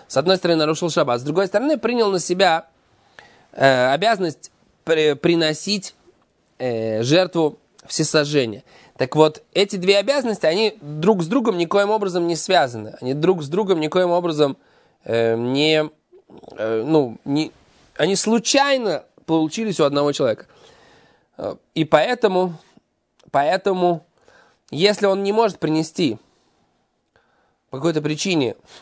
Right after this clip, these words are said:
грехочистительную жертв-, грехочистительную жертву, то и исправить эту ситуацию, принеся жертву всесожжения общую, он тоже не может. Вот, это то, что объясняют здесь комментаторы.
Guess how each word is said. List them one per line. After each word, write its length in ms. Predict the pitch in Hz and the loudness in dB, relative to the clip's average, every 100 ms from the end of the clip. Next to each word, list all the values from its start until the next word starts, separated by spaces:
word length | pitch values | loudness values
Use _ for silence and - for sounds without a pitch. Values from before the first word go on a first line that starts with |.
| - | -10
грехочистительную 560 | 123 143 - 180 196 196 | -2 -2 0 -4 -2 -2
жертв-, 320 | 214 254 - | 0 0 -2
грехочистительную 880 | 147 147 185 170 156 - 202 226 240 | 0 2 2 0 -2 -4 -8 -2 0
жертву, 340 | 277 294 214 | 0 -2 -2
то 320 | 180 196 202 - | -2 0 -2 -4
и 320 | 196 208 190 _ _ _ _ - | -2 -2 -2 _ _ _ _ -10
исправить 560 | 165 - 240 233 208 | -8 0 4 4 2
эту 180 | 180 175 | -6 -8
ситуацию, 640 | - 185 185 175 160 131 | -4 2 2 2 -2 -4
принеся 640 | 131 139 151 - 180 135 - _ _ - | -2 -2 -2 2 4 4 -2 _ _ -14
жертву 400 | 139 170 165 160 | -2 -2 -2 -6
всесожжения 640 | - 165 170 170 190 202 | -8 -2 -2 0 -2 0
общую, 320 | 247 330 - | 0 0 0
он 100 | 196 | -2
тоже 180 | 196 175 | -2 -2
не 80 | 160 | -2
может. 260 | 113 101 _ _ _ _ _ _ _ _ _ _ _ _ | -2 -6 _ _ _ _ _ _ _ _ _ _ _ _
Вот, 300 | - 113 - | -8 -6 -6
это 180 | 151 175 | -6 -4
то, 140 | 165 156 | -2 -2
что 320 | 147 131 - _ _ | 2 0 0 _ _
объясняют 500 | 117 123 - 143 131 | -10 -6 0 0 0
здесь 300 | 123 120 - - | -2 -4 -6 -6
комментаторы. 560 | 123 135 117 95 - | -2 0 0 -4 -10